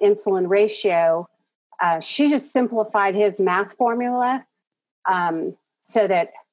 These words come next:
her mother, who was suffering with cancer, um, could do the calculations to know if she had gotten her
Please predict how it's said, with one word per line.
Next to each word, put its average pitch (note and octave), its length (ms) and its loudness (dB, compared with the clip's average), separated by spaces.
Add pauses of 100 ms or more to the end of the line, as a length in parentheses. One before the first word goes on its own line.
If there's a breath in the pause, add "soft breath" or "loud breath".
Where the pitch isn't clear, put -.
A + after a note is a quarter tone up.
her A#3 180 -2
mother, G#3 640 0
who F#3+ 140 2
was F#3+ 180 -2
suffering G3+ 460 0
with F3+ 240 -4
cancer, G#3+ 560 -2 (800)
um, E3 400 -2 (340)
could G3+ 260 2
do A3 180 2
the G#3+ 100 6
calculations G#3 840 0
to - 120 -4
know F#3+ 420 2
if F#3 140 -4
she A3+ 260 0
had G3 200 0
gotten F#3+ 300 0
her G#3 160 -2